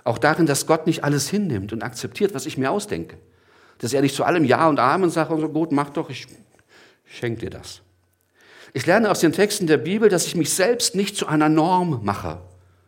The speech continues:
Ich nicht, ich bin nicht Norm. Dass ich mir widersprechen lassen muss und auch widersprechen lassen kann. Ich darf das, ohne dadurch irgendwie die Zuwendung Gottes zu verlieren. Warum sollte ich das denn?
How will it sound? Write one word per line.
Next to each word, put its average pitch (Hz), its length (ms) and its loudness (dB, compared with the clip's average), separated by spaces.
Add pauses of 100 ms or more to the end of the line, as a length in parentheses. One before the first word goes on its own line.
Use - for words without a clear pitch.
(480)
Ich 190 200 -6
nicht, 196 280 -4
ich - 140 -10
bin 196 140 0
nicht 165 300 -4
Norm. 123 480 0 (880)
Dass 160 180 4
ich 151 80 -4
mir 165 160 8
widersprechen 175 640 2
lassen 165 420 2
muss 196 520 6 (240)
und 170 160 4
auch 156 180 2
widersprechen 180 600 -2
lassen 170 440 2
kann. - 640 0 (520)
Ich - 140 -2
darf 180 260 0
das, 120 360 -4 (220)
ohne 220 300 6
dadurch 185 440 2
irgendwie 202 420 2
die 170 140 -6
Zuwendung 180 600 0
Gottes 170 340 -2
zu 160 120 -6
verlieren. 160 500 0
Warum 135 220 -4
sollte 147 320 -2
ich - 200 -10
das 104 220 -6
denn? 71 240 -14